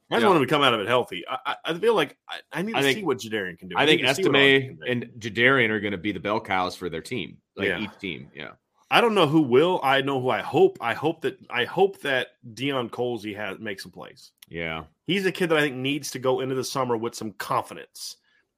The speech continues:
Speaker 1: I feel that about Audric. I feel that about Jadarian. I think Audric especially 'cause Audric's in that weird situation 'cause he's considered behind Tyree and, you know, perception-wise,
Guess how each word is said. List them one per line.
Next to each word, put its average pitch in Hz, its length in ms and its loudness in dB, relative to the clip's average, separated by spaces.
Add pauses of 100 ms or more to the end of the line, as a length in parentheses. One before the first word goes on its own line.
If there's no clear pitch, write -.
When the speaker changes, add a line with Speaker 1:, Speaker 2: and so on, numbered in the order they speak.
Speaker 1:
I 120 80 -6
feel 160 180 0
that 156 140 2
about 135 220 -2
Audric. 110 440 -2
I 101 100 -8
feel 135 200 -4
that 123 200 -2
about 113 260 -6
Jadarian. 107 340 -4
I 127 80 -2
think 262 140 -4
Audric 165 320 0
especially 135 440 -4
'cause 110 260 -8 (600)
Audric's 226 420 2
in 185 60 -4
that 117 200 -2
weird 135 320 0
situation 123 520 -4
'cause 110 200 -6
he's 113 220 -10 (200)
considered 170 560 0
behind 139 500 0
Tyree 131 540 -2
and, 113 340 -6
you 156 80 -6
know, 139 60 -2
perception-wise, 110 1000 -8